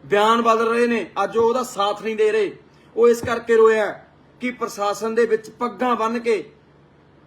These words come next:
ਜਿਹੜੇ ਅਫਸਰ ਬੈਠੇ ਨੇ ਉਹ ਇਨਸਾਫ ਨਹੀਂ ਕਰ ਰਹੇ, ਉਹ ਬਲਾਤਕਾਰੀਆਂ ਦਾ ਸਾਥ ਦੇ ਰਹੇ ਨੇ। ਉਹ ਇਸ ਕਰਕੇ ਰੋਇਆ ਹੈ। ਉਹਨੂੰ, ਉਹ, ਉਹਨੂੰ ਆਪਣੀ ਜਾਨ ਦੀ ਪਰਵਾਹ ਨਹੀਂ। ਇਹ ਮੈਂ ਕਲੀਅਰ ਲਿਖ ਕੇ ਦੇ ਸਕਦਾ ਕਿ ਉਹ, ਉਹ, ਉਹਨੂੰ ਆਪਣੀ ਜਾਨ ਦੀ ਪਰਵਾਹ ਨਹੀਂ ਹੈ।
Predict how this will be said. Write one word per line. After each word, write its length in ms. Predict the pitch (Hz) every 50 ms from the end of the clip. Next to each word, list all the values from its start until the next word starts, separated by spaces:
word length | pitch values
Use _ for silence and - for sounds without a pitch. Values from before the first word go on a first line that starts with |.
| _ _ _ _ _ _ _ _ _ _ 143
ਜਿਹੜੇ 240 | 196 233 233 247
ਅਫਸਰ 360 | 226 214 196 170 - 226 233 220
ਬੈਠੇ 440 | 190 202 196 196 - 214 233 240
ਨੇ 160 | 226 220 233 262
ਉਹ 160 | 254 247 247
ਇਨਸਾਫ 440 | 240 233 233 208 214 214 220 214 214
ਨਹੀਂ 140 | 240 240
ਕਰ 160 | 233 233 214 208
ਰਹੇ, 120 | 226 233
ਉਹ 60 | 233
ਬਲਾਤਕਾਰੀਆਂ 580 | - 202 202 196 202 - - 214 214 214 220 220
ਦਾ 60 | 214
ਸਾਥ 260 | - 185 196 190 175
ਦੇ 120 | 165 180 180
ਰਹੇ 100 | 180 175
ਨੇ। 100 | 165 160 - - _ _ - -
ਉਹ 120 | 208 196
ਇਸ 160 | 190 180 -
ਕਰਕੇ 320 | - 175 170 - - 185 175
ਰੋਇਆ 200 | 170 165 165 175
ਹੈ। 280 | 165 147 - - - _ _ _ _ _ _ -
ਉਹਨੂੰ, 300 | 180 190 220 233 233 233
ਉਹ, 140 | 233 214 220
ਉਹਨੂੰ 300 | 220 220 220 226 233 220
ਆਪਣੀ 240 | 190 - 208 208 208
ਜਾਨ 360 | 170 175 170 170 175 180 185
ਦੀ 80 | 180 196
ਪਰਵਾਹ 380 | 175 180 190 190 190 202 196
ਨਹੀਂ। 220 | 180 196 233 214 156 - - - _ _ - _ - _ _ _ _ _ _ _ _ _ _ - - - - _ _ - _ _ _ - _ _ - - -
ਇਹ 100 | 175 208
ਮੈਂ 140 | 214 220 208
ਕਲੀਅਰ 380 | 208 214 208 214 233 240 226 208
ਲਿਖ 220 | 208 196 196 196
ਕੇ 320 | 202 214 214 208 202 - -
ਦੇ 260 | 160 139 170 185 190
ਸਕਦਾ 340 | 180 - 208 196 214 226 240
ਕਿ 200 | 240 240 240 240
ਉਹ, 180 | 240 240 240 226
ਉਹ, 180 | 226 233 226
ਉਹਨੂੰ 200 | 220 233 233 240
ਆਪਣੀ 220 | 226 233 - 226 214
ਜਾਨ 300 | 170 180 180 190 190 190
ਦੀ 80 | 196
ਪਰਵਾਹ 340 | 196 190 190 185 185 196 196
ਨਹੀਂ 180 | 196 208 240 254
ਹੈ। 260 | 226 196 160 - -